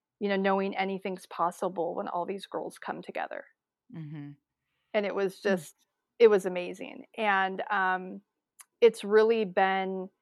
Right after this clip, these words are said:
Speaker 1: <sighs> we've continued to do some camp experiences after that, um,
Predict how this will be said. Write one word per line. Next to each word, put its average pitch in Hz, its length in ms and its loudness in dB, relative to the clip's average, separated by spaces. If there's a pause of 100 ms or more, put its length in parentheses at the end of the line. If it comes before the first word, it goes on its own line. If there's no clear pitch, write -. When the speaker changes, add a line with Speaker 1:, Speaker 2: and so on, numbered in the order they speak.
(680)
Speaker 1:
<sighs> - 760 -16
we've 220 220 -2
continued 208 580 -2
to 196 80 -2
do 196 140 -8
some 202 200 -12
camp 190 280 -6
experiences 185 760 -6
after 190 340 -2
that, 190 360 0 (240)
um, 196 560 -8